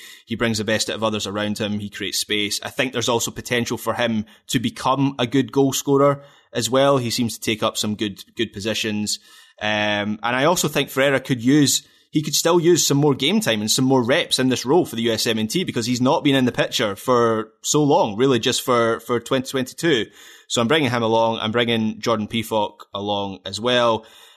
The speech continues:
I don't think you can really ignore a striker. I know he's not played that well for the U S, but I don't think you can really ignore a striker who has scored twenty-two goals in thirty-two Swiss League games this season.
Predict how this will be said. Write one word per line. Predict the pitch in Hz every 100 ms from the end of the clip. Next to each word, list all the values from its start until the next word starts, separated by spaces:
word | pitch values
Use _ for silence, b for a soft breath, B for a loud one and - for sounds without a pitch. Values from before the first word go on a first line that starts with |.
| B -
I |
don't | 123 120 -
think | 113 110
you | 107
can | 110
really | 117 120
ignore | 117 123 131 135 139
a | 127
striker. | - 143 135 131
I |
know | 120 143
he's | 139 120
not | 123
played | - 120
that | 117 117
well | 110
for | 110
the | 107
U | 110
S, | 107
but | - 98
I | 104
don't | 127 117
think | 120
you | 110 113
can | 107
really | 110 110
ignore | 101 110 107
a |
striker | 101 104 101 110 98
who | 104 101
has | 95
scored | - - 110 104 98 -
twenty-two | - 120 - 139
goals | 135 175 135 127
in | 120
thirty-two | 127 123 117 - 123 117
Swiss | - 127 -
League | 127 117
games | 107 98 -
this | 107 -
season. | 120 110 117 110